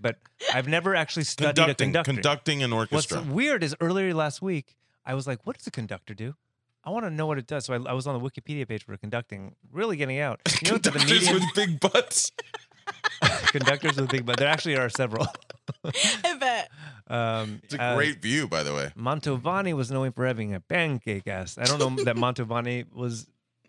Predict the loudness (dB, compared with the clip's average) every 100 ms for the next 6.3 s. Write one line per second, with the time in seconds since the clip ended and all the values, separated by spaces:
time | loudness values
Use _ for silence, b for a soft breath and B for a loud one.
0 | _ _ _ -8 -4 -2 -2 -4 -6 -8
1 | -12 -14 -16 -16 -20 _ -12 -8 -8 -10
2 | -18 -20 b b b b b b b b
3 | b -4 -2 -2 0 0 -2 -4 -4 -4
4 | -4 -6 -4 -2 0 0 -2 -2 -2 -2
5 | -2 -2 -2 -4 -4 -6 -8 -10 -12 -12
6 | -14 -16 -20